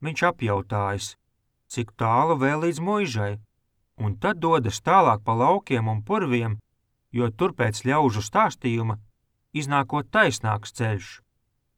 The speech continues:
Pēc ilgas un grūtas iešanas viņš nonāk beidzot pie muižas.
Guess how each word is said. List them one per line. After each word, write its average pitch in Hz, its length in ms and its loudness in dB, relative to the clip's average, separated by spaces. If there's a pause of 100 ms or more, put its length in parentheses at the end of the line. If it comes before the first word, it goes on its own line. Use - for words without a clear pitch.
(360)
Pēc 113 340 -2
ilgas 156 560 0
un 131 160 0
grūtas 131 520 2
iešanas 165 600 -2
viņš 117 240 -6
nonāk 135 560 0
beidzot 120 480 -2
pie 120 160 0
muižas. 120 640 -4